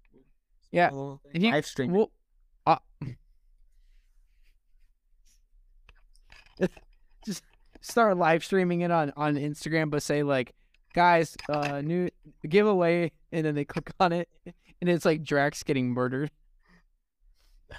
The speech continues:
Speaker 2: <laughs> Oh, man, that, hey,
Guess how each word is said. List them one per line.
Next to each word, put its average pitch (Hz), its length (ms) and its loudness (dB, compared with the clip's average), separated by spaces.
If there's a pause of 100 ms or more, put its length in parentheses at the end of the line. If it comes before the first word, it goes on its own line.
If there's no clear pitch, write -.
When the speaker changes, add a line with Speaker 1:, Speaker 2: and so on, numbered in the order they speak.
(1300)
Speaker 2:
<laughs> 240 280 2 (380)
Oh, 165 540 6
man, 135 480 0 (120)
that, 151 280 4 (460)
hey, 120 300 -6